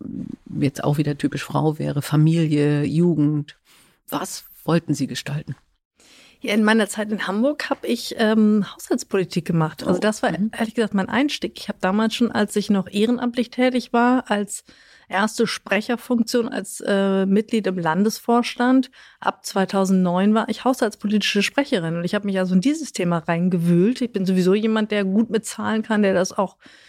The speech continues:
Speaker 2: gerne mag, den das keineswegs abschreckt. Und ich wollte damals, ähm, dafür sorgen und dafür werben, dass wir, äh, mit dem Geld, was der Staat zur Verfügung hat, was er über Steuern einnimmt, auch,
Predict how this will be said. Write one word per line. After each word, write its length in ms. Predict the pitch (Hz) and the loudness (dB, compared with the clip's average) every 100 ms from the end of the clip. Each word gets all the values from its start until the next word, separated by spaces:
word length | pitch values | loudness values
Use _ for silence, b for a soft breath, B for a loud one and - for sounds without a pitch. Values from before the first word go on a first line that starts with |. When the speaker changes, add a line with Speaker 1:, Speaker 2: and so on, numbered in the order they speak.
| B B B | B B B
Speaker 2:
gerne 300 | 214 185 202 | 0 2 2
mag, 220 | 214 214 | 2 0
den 100 | 220 | -2
das 180 | 190 185 | -2 -4
keineswegs 520 | - 196 190 - 185 | -2 -2 0 0 -2
abschreckt. 640 | - - - - 226 247 _ B B B - | -2 -4 -4 0 0 -2 _ B B B -2
Und 140 | 214 | 0
ich 180 | 220 - | 0 0
wollte 220 | 240 240 | 0 0
damals, 720 | 214 180 202 220 240 247 - - | 0 0 2 2 0 -2 -8 0
ähm, 680 | 214 226 226 226 240 196 | 2 4 4 4 0 -2
dafür 460 | 214 214 233 220 - | -2 0 0 2 0
sorgen 560 | 214 180 175 160 190 233 | -2 0 2 2 2 2
und 240 | 233 220 | 2 2
dafür 300 | 202 202 180 | 0 -2 -2
werben, 400 | 180 151 180 220 | 0 0 0 0
dass 260 | 208 196 - | 0 -2 -2
wir, 240 | 214 208 B B B B | 0 0 B B B B
äh, 140 | - 196 | -2 2
mit 180 | 202 | 2
dem 160 | 214 202 | 2 0
Geld, 380 | 180 156 214 - | 0 0 -2 -2
was 140 | 208 | -4
der 100 | - | -2
Staat 300 | 208 202 185 | -2 -2 -2
zur 100 | 220 | -4
Verfügung 460 | - 180 190 208 208 | -6 -2 2 2 2
hat, 160 | 220 | -2
was 120 | 202 202 | -2 -2
er 60 | |
über 160 | 196 190 | -2 -2
Steuern 340 | - 196 185 | 0 0 0
einnimmt, 460 | - 147 180 220 220 | -2 -2 2 0 0
auch, 140 | - | -8